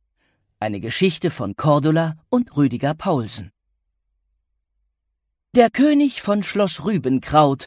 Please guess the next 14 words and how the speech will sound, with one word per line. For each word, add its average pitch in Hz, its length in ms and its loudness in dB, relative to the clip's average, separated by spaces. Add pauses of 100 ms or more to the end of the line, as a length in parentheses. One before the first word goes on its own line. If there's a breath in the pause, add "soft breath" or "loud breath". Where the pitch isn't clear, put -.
(340)
Fritz - 460 -4
Erich 240 320 -2
der 160 160 0
Zerzauste, 156 720 2 (260 loud breath)
zählt 233 340 -2
seine 262 300 2
Münzen 220 460 0
jeden 285 420 0
Tag, 143 400 -4 (300 loud breath)
und 151 160 0
zwar 147 400 -2
auf 123 100 -4
das - 260 -6
Genaueste. 127 640 -6